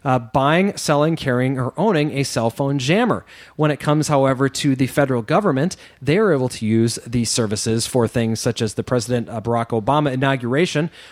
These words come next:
or military uses to stop, uh, s-, uh, the, to stop cell phones from operating during, uh, you know,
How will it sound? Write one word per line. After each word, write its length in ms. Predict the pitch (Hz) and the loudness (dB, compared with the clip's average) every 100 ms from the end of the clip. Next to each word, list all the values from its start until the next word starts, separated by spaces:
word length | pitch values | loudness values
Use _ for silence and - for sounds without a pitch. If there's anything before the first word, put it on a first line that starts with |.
| - | -8
or 240 | 165 185 | -2 0
military 560 | 165 180 254 - 180 165 | 0 0 0 0 0 2
uses 400 | 139 139 170 165 | 2 2 0 0
to 180 | - 135 | 0 0
stop, 480 | - 151 135 - - - | 0 0 0 -2 -8 -4
uh, 140 | 120 | -2
s-, 200 | 110 - - - - | -2 -6 -18 -18 -6
uh, 200 | 127 110 | -4 -4
the, 120 | 117 | -6
to 120 | - | -6
stop 300 | 120 - 147 | -4 0 0
cell 180 | - 165 | 0 -2
phones 260 | - 147 135 | 2 0 0
from 140 | 131 | 0
operating 480 | 123 123 127 127 139 | 0 2 0 0 0
during, 320 | 131 127 123 | 0 0 0
uh, 280 | 120 117 117 | -2 -2 -2
you 80 | 120 | -4
know, 220 | 110 113 | -4 -6